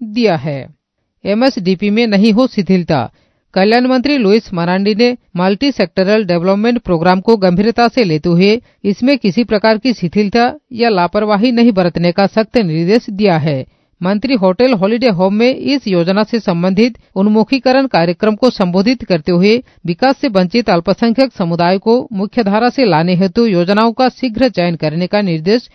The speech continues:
दिया है। तीन महीने तक दवा बेचने पर रोक। जमशेदपुर शहर में नशीली दवा बेचने वाले दवा व्यापारियों को बख्शा नहीं जाएगा। औषधि विभाग के उप निदेशक सुमंत तिवारी ने इसे गंभीरता से लेते हुए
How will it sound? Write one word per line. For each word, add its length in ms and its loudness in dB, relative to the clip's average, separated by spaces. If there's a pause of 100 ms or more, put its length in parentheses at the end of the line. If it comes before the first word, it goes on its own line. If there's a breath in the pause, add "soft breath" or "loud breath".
(140)
दिया 300 0
है। 300 -2 (520)
तीन 160 0
महीने 320 2
तक 120 0
दवा 360 2
बेचने 320 -4
पर 200 0
रोक। 440 -4 (340)
जमशेदपुर 560 0
शहर 300 0
में 140 0
नशीली 360 0
दवा 260 4
बेचने 340 -2
वाले 240 0
दवा 360 0
व्यापारियों 500 0
को 140 0
बख्शा 340 -2
नहीं 240 0
जाएगा। 460 -2 (280)
औषधि 380 0
विभाग 320 -2
के 120 0
उप 180 2
निदेशक 580 0
सुमंत 360 -2
तिवारी 460 0
ने 100 2
इसे 280 -2
गंभीरता 500 2
से 160 -2
लेते 280 -4
हुए 320 0